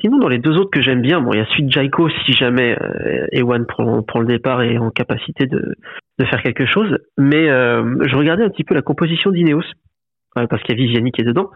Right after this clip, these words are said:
Et, euh, bon, Viviani, c'est plus le Viviani de deux mille dix-neuf, hein, y a pas de souci. Mais quand tu regardes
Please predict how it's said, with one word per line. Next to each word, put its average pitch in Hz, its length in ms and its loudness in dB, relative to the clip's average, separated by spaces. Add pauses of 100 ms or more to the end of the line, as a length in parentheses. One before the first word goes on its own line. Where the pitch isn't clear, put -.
(260)
Et, 131 240 2
euh, 113 760 2
bon, 131 160 0
Viviani, 120 440 0
c'est 135 100 -4
plus - 140 -4
le 113 60 -4
Viviani 117 360 2
de 117 240 0
deux 113 140 0
mille 113 220 -2
dix-neuf, 117 400 -2
hein, 117 100 -2
y 117 60 -2
a 110 60 -4
pas 120 120 -2
de - 80 -8
souci. - 320 -6 (460)
Mais 123 100 2
quand 208 140 -2
tu 196 140 -2
regardes 147 420 0